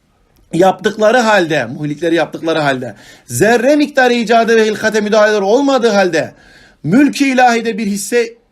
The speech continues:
iştirakleri ol-, olamıyor ve bir iktidar ve bir kudretle o işleri yapmıyorlar. Belki çok işlerinde iktidar ve fiil değil, belki terk ve atalettir. Hayrı yaptırmamakla şerri yapıyorlar.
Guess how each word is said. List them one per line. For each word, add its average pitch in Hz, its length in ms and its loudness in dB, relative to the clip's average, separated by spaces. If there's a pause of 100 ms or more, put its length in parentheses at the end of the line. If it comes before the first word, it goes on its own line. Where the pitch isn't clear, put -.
(240)
iştirakleri 208 640 -2
ol-, 196 460 -2
olamıyor 190 600 0 (340)
ve 190 180 0
bir 269 180 -2
iktidar 247 500 -2
ve 233 140 -4
bir 214 140 -6
kudretle 226 460 -2
o 214 100 2
işleri 208 280 -4
yapmıyorlar. 190 640 -2
Belki 226 500 -2 (300)
çok 262 260 0
işlerinde 220 500 -2
iktidar 214 400 -2
ve 208 80 0
fiil 202 340 -4
değil, 277 360 2 (340)
belki 202 360 0
terk 233 280 -2
ve 226 60 -4
atalettir. 180 800 -2 (300)
Hayrı 208 320 0
yaptırmamakla 269 960 0
şerri 208 360 -2
yapıyorlar. 139 680 -2